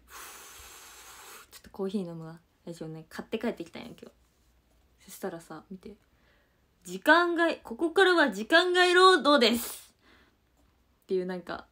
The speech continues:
こんなカップもらいました。<laughs> ちょっと私、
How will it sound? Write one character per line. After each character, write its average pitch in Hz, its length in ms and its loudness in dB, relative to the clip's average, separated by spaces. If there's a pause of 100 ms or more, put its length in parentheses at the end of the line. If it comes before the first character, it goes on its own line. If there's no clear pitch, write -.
(240)
こ - 100 -10
ん 202 40 -4
な 208 100 -6
カ 269 140 0
ッ - 100 -6
プ 190 100 -4
も 170 120 -8
ら 170 100 -8
い 170 60 -12
ま 208 80 0
し 233 220 0
た。 262 120 0
<laughs> 294 80 -4 (4000)
ち 240 60 -4
ょ - 20 -4
っ - 20 -4
と 202 100 -4
私、 180 440 -6